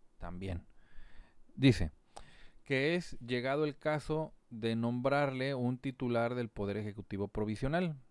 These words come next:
Entonces, desaparecen los poderes y el Senado aquí tiene instrucciones de, el Senado y el presidente de la República aquí tienen instrucciones de lo que deben de hacer cuando se declara desaparecidos los poderes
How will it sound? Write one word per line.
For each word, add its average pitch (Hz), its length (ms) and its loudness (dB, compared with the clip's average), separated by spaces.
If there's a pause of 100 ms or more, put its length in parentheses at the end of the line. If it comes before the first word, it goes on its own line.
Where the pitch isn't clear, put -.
(120)
Entonces, 98 480 -6 (560)
desaparecen 107 560 -4
los 123 140 -2
poderes 165 540 0 (360)
y 113 120 0
el 104 100 0
Senado 123 500 4
aquí 139 400 0
tiene 139 240 4
instrucciones 135 760 -2
de, 104 300 -2 (280)
el 110 180 0
Senado 127 280 2
y 156 40 4
el 135 80 2
presidente 120 320 0
de 123 80 0
la - 20 0
República 107 640 2
aquí 95 360 -6
tienen 127 360 0
instrucciones 127 560 -4
de 117 80 -2
lo 98 120 -2
que 98 140 -8
deben 113 240 -2
de 101 80 -2
hacer 151 300 -2 (580)
cuando 101 300 -4
se 104 120 -6
declara 107 600 -2
desaparecidos 104 800 -4
los 98 140 -4
poderes 110 500 -6